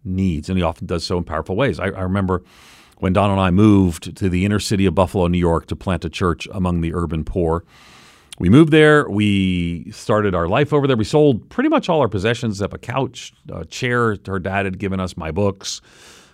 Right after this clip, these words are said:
and, um, everything else, pretty much everything else. We moved to Buffalo. We rented a truck. We didn't have any money. We just felt God calling us. Moved into the inner city of Buffalo, New York, among the urban poor. It was in the crack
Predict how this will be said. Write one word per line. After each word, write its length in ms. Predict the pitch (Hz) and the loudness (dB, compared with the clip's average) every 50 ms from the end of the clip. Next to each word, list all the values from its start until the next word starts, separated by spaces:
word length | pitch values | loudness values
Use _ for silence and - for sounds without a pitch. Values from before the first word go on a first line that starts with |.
| _ _ _ - | _ _ _ -6
and, 340 | - 90 90 87 87 80 | -2 0 0 0 0 0
um, 380 | 87 87 82 78 76 76 76 76 - _ _ _ _ _ _ _ - - | 2 2 2 0 0 -4 -6 -10 -14 _ _ _ _ _ _ _ -12 -6
everything 240 | - 101 131 101 82 | -2 0 0 2 2
else, 140 | 92 104 107 | 0 -2 0
pretty 120 | - 135 120 | 0 0 0
much 140 | 87 - 98 | 2 0 0
everything 200 | 92 87 85 90 | 0 0 0 0
else. 220 | 98 87 80 - - - - - | 0 0 -2 -4 -10 -16 -14 -6
We 140 | 139 104 98 | -2 2 4
moved 200 | 98 104 117 117 | 4 6 4 4
to 60 | 127 | 4
Buffalo. 480 | 110 110 98 - 101 92 87 87 87 - _ _ _ _ _ _ | 4 2 2 2 2 0 0 0 0 -2 _ _ _ _ _ _
We 80 | - 82 | -6 -4
rented 260 | 80 92 104 113 113 110 | 0 0 2 2 4 2
a 80 | 107 | 2
truck. 300 | - - - 110 104 92 | 2 2 2 2 4 4
We 60 | 95 | 2
didn't 120 | 90 95 101 | 2 2 2
have 80 | 101 | 2
any 100 | 104 104 | 2 2
money. 380 | 98 92 90 87 90 87 87 87 | 4 4 4 2 2 2 2 0
We 100 | 85 90 | 0 -2
just 120 | 92 - | -4 -2
felt 180 | - - 85 78 | -2 -2 0 0
God 200 | - 85 87 - | 0 0 0 0
calling 300 | - - 85 85 85 82 | -2 -2 -2 0 0 0
us. 280 | 80 80 80 - - - _ _ _ _ _ _ _ | -2 -4 -4 -6 -8 -12 _ _ _ _ _ _ _
Moved 220 | 104 101 104 95 113 | 0 0 2 4 4
into 180 | 113 107 104 | 4 4 4
the 140 | 101 98 92 | 2 0 0
inner 160 | 95 101 104 | 0 -2 -2
city 420 | 95 - - 98 92 98 95 92 95 | -2 -2 -2 0 2 2 2 2 0
of 80 | 82 85 | 0 0
Buffalo, 280 | 95 90 - 104 95 | -2 -2 0 -2 -2
New 80 | 90 92 | 0 0
York, 300 | 90 85 82 85 - - | 0 0 0 0 -2 -2
among 200 | 87 85 85 87 | -4 -2 -2 -2
the 100 | 85 85 | -2 -2
urban 300 | 87 85 80 90 87 85 | -4 -4 -2 -2 -4 -4
poor. 420 | - - 82 80 78 80 80 82 | -6 -6 -6 -4 -2 -2 -4 -4
It 80 | 87 92 | -4 -6
was 120 | 92 95 | -4 -4
in 100 | 101 98 | -2 -2
the 80 | 92 - | -4 -4
crack 380 | - - 107 98 104 - - | -4 -6 -6 -6 -6 -8 -10